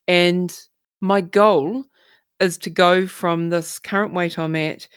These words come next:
to around ninety kilos, because I achieved that figure in two thousand and eight, and I was in a re-, a really good,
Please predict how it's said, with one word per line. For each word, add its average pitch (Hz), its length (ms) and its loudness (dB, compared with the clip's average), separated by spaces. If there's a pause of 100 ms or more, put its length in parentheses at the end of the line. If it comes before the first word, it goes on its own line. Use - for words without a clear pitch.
(380)
to 185 520 0 (600)
around 269 380 0
ninety 254 360 -2
kilos, 151 600 -2
because 196 560 -4
I 240 140 2
achieved 214 400 -2
that - 200 -2
figure 165 400 -2 (760)
in 175 160 0
two 180 180 -4
thousand 170 400 0
and 156 140 0
eight, 160 400 -4 (400)
and 185 400 0
I 196 60 4
was 196 200 2
in 190 120 2
a 175 60 0
re-, 175 320 2
a 160 80 0
really 170 300 2
good, 156 400 0